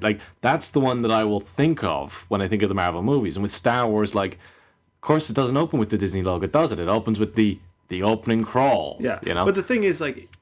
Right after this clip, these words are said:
Speaker 2: even if, well, that actually brings up another problem for Disney. So if they actually l-, own them as subsidiaries, then they have less control. So
Speaker 1: Yes.
Speaker 2: Disney don't win either way. So either they want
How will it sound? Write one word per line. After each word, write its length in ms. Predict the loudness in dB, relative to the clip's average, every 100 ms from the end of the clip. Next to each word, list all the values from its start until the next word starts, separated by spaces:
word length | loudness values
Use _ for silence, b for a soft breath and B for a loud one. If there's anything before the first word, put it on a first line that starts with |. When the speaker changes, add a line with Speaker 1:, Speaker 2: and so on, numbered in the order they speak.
| _ -2
Speaker 2:
even 420 | -2 0 -2 -4
if, 420 | -4 -4 -4 -12 -20 -20 _ _ _ _ 0
well, 160 | 2
that 120 | 4 2
actually 260 | 0 -2
brings 160 | -2 0
up 60 | -2
another 180 | -2
problem 300 | 0 0 0
for 100 | -4
Disney. 320 | -4 -4 -4 -6
So 260 | -2 -2 B B B 0
if 200 | 0 2
they 160 | 0
actually 560 | 0 -6 -6 -4 -2 0
l-, 120 | -4 -6 _ _ _ _ _ 4
own 320 | 6 6 4
them 260 | 2 0 -2
as 200 | -2 0
subsidiaries, 1040 | -2 -4 -6 -2 -2 -2 -4 -6 -12 -16 -18
then 200 | -2 0
they 80 | 0
have 160 | -2 0
less 180 | -2 -2
control. 440 | -12 -8 -8 -10 -20 _ _ _ _ _
So 120 | 2
Speaker 1:
Yes. 80 | 6
Speaker 2:
Disney 280 | 6 6 4
don't 260 | 4 2 4
win 200 | 2 4
either 220 | 2 2
way. 140 | 0 B B -4
So 220 | -2 -2 -10 _
either 240 | 2 4 4
they 160 | 4
want 400 | 2 0 -2 -4